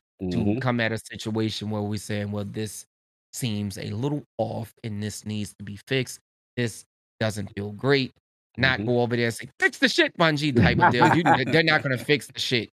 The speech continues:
Speaker 1: You know what I mean?
Speaker 2: <laughs>
Speaker 1: Not you coming at nobody like that. I don't think it has to be any company out there in the world. You sit there and say, "Fix the shit," and then you yelling at the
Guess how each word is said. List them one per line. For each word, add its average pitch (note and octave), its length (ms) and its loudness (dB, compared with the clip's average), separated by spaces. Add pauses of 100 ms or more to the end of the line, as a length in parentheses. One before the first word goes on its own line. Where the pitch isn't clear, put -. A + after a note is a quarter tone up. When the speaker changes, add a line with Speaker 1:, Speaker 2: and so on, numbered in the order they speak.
(180)
Speaker 1:
You A2 100 0
know A2 60 0
what G#2+ 60 4
I G3 40 10
mean? G#3 280 4
Speaker 2:
<laughs> - 400 -10
Speaker 1:
Not C#3 160 4
you A#2 120 0
coming A#2 300 2
at G#2 80 -4
nobody G2 320 -4
like G2 280 -10
that. A2 240 0 (340)
I C3 100 4
don't B2 180 0
think A2+ 200 -2
it A#2 200 0
has C#3 180 4
to A2+ 60 -2
be A#2 180 0
any A#2 140 -2
company G#2+ 480 -4
out G2 160 -6
there G#2 140 -4
in G#2 60 -6
the G2+ 60 -8
world. G#2 320 -4
You A2+ 160 -4
sit G#2 220 -10
there G2 100 -8
and F#2+ 100 -8
say, F2 220 -12
"Fix B2 240 -4
the - 80 -10
shit," A2+ 260 -4
and F#2+ 100 -12
then G#2 80 -8
you A2 120 -6
yelling G#2+ 420 -4
at G2+ 140 -8
the G2+ 100 -12